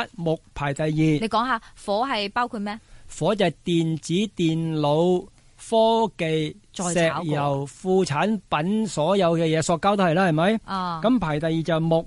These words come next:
Speaker 1: 就係時裝、纖維、家私、紙張、藥材啦。咁你做紙咪都係好慢嘅。
Speaker 2: 啊。
Speaker 1: 再就土，土就係基建、建築、石材、陶瓷啦。
Speaker 2: 啊。
Speaker 1: 再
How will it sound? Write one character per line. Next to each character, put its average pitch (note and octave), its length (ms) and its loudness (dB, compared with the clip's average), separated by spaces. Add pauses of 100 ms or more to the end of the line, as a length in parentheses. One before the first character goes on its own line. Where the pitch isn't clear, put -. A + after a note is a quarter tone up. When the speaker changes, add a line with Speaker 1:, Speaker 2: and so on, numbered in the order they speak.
Speaker 1:
就 E3 100 -2
係 D#3 80 2
時 C#3+ 240 -2
裝、 G#3+ 220 0
纖 A3 200 0
維、 C#3+ 200 -2
家 G3 180 0
私、 A3 140 -2
紙 E3+ 240 -4
張、 G3+ 180 -2
藥 D#3+ 140 0
材 C3+ 300 -4
啦。 G#3 340 2
咁 F#3 120 0
你 G#3+ 100 4
做 D#3 220 2
紙 D#3+ 240 -2
咪 E3 140 0
都 G#3 180 0
係 D3+ 240 0 (380)
好 E3+ 120 -2
慢 D#3+ 360 0
嘅。 D3+ 100 2 (420)
Speaker 2:
啊。 E3+ 160 -14 (220)
Speaker 1:
再 G#3+ 400 4
就 F3 200 0
土， F3+ 260 -2
土 F#3 180 -2
就 G3 80 0
係 E3+ 60 -2
基 G#3+ 220 0
建、 F#3 240 -2
建 F3 220 0
築、 G3 160 -4
石 D#3 240 -2
材、 C3+ 240 -6
陶 C3 220 -4
瓷 C#3 240 -2
啦。 G3+ 260 0
Speaker 2:
啊。 E3+ 300 -14 (140)
Speaker 1:
再 G3+ 100 2